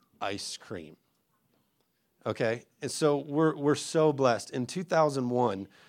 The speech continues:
thirty-two million American teenagers spent a combined one hundred and seventy-one billion dollars. In two thousand one, they estimated that a teenager spent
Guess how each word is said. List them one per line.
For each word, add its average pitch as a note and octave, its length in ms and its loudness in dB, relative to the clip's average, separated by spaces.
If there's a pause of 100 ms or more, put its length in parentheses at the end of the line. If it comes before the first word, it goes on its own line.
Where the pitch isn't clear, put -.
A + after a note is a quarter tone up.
(120)
thirty-two F3 540 0
million C3+ 380 0
American A#2 540 0
teenagers G2+ 720 -4 (200)
spent D#3+ 440 -2
a C3+ 140 -2
combined A#2 680 -4
one B2 200 -2
hundred C3+ 340 -4
and G#2 120 -4
seventy-one A2+ 680 -6
billion G#2 400 -6
dollars. F2+ 500 -10 (380)
In B2+ 80 -6
two F3 160 -4
thousand D#3+ 340 2
one, A#2+ 160 2
they A#2 140 0
estimated A2+ 560 -4
that G#2+ 160 -2
a A2 80 -2
teenager B2 520 -4
spent A2+ 320 -4